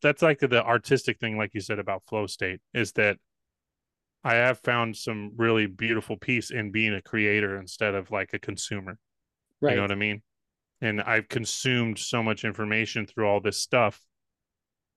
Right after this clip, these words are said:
Speaker 1: that God naturally wants you to create something with what you've consumed, not just, like, hoard it and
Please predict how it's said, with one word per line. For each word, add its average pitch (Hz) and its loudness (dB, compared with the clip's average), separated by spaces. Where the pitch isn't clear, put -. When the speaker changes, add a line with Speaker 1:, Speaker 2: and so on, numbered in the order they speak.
Speaker 1:
that 113 -4
God 120 2
naturally 117 0
wants 107 -2
you 104 -4
to 104 -2
create 117 2
something 104 -4
with 98 -4
what 104 2
you've 101 -4
consumed, 101 -2
not 95 -4
just, - -12
like, 98 -2
hoard 107 0
it 95 -4
and 95 -12